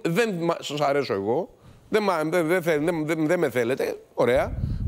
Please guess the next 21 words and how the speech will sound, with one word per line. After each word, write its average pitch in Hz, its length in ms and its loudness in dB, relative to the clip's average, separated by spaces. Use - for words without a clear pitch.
Πλην 262 240 2
όμως 240 180 0
κάπως 226 280 0
εξελέγει 214 460 0
ο 110 240 2
Πρωθυπουργός 107 440 0
εκεί, 95 160 -2
έτσι. 127 200 -2
Δηλαδή, 147 380 2
υπάρχει 190 280 0
μια 226 140 2
απόφαση, 202 560 -2
αλλά 240 200 2
δεν 311 180 2
είναι 320 120 4
καν 320 200 0
ότι 285 140 0
ασκείται 254 300 0
κριτική 160 320 -2
σε 135 120 -2
μένα. 104 340 -2